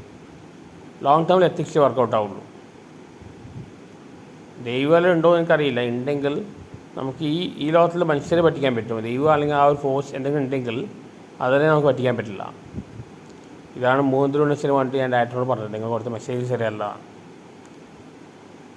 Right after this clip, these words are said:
ലോങ് ടേമിൽ എത്തിക്സ് വർക്കൗട്ട് ആവുള്ളൂ, അത് ബിസിനസ് ആയാലും ഏത് ഫീൽഡ് ആയാലും. പക്ഷേ ഇന്നത്തെ യൂത്തിന് ഒരു തെറ്റിദ്ധാരണയുണ്ട്, എത്തിക്സ് വെച്ച് കഴിഞ്ഞാൽ വർക്കൗട്ട്, എത്തിക്സ് വർക്കൗട്ട് ആവില്ല.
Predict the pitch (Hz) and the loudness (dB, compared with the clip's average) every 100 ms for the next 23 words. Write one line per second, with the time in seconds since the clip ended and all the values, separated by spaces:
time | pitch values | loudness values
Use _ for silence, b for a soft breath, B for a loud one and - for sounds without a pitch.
0 | - - - - - - - - - - | -20 -20 -20 -20 -20 -20 -20 -20 -20 -20
1 | - - - 127 147 160 196 175 - 151 | -20 -20 -10 0 0 4 4 4 2 -4
2 | 170 135 123 110 107 98 - 127 113 110 | 2 2 2 0 -2 -4 -12 -14 -12 -12
3 | - 127 127 123 110 113 110 120 113 104 | -6 -6 0 0 0 -2 -4 -6 -8 -4
4 | 101 95 - - - - - - - - | -6 -6 -16 -20 -20 -20 -20 -20 -20 -20
5 | - - 135 131 147 156 151 151 151 151 | -20 -10 -4 -2 0 2 0 0 0 0
6 | 147 127 135 135 139 131 117 104 107 - | -2 -2 2 2 2 0 -2 -4 -8 -12
7 | - 117 120 113 - 127 135 127 127 113 | -18 -14 -10 -10 -10 -4 0 0 -2 -6
8 | 127 117 120 113 123 123 123 139 127 139 | -4 -2 -2 -2 -6 -6 -10 -12 -2 -2
9 | 120 123 117 110 107 101 | 0 0 0 0 -2 -8